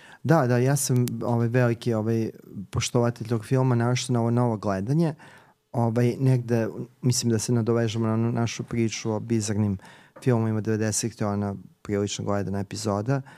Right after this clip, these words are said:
kao što je Dnevnik uvreda, koji je jezivo loš film, Zdravka Čotra i Gordana Mihića.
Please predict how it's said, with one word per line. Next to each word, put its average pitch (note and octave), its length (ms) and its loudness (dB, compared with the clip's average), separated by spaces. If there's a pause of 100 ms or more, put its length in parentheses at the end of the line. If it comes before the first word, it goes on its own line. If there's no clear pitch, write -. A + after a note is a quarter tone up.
(220)
kao B2 200 2
što - 200 -2
je A#2 60 2
Dnevnik A#2 440 0
uvreda, G2 460 -2
koji G#2 260 -2
je G2 120 -2 (440)
jezivo G2+ 420 0
loš F2 320 -4
film, C3 360 -2 (320)
Zdravka G#2 340 -2
Čotra G2 380 -4
i F#2+ 80 -4
Gordana F#2 380 -4
Mihića. B2+ 500 -4